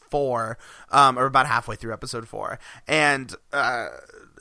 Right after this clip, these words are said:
Terry Nation, because they were using the Daleks, had script approval where he said, where he was allowed to give notes on Dalek stories,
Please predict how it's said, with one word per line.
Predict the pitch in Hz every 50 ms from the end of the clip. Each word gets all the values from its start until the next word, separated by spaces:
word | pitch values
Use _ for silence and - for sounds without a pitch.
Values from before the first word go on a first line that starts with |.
| 55 60 - - 151 143
Terry | 135 - 185 175 170
Nation, | 160 160 170 185 190 180 - 185 170 151 143 139 135 131 123
because | 117 - - - 156 156 156 151 135
they | 143 135
were | 131 131
using | 135 131 120 135 135
the | 127 120
Daleks, | 120 131 135 139 139 135 131 -
had | - 131 127 123 123 120 120 - - - -
script | - - - - 294 302 -
approval | 226 - - 156 139 131 120 123 117
where | 117 120 123
he | 139 139
said, | 127 - - 143 131 131 127
where | 117 131 135
he | 139
was | 143 135 135
allowed | 135 127 117 117 117
to | 117 110
give | 127 113 113
notes | 120 123 135 - -
on | 123 120
Dalek | 120 139 170 190 170 147 -
stories, | - - 123 120 120 117 107 117 127 -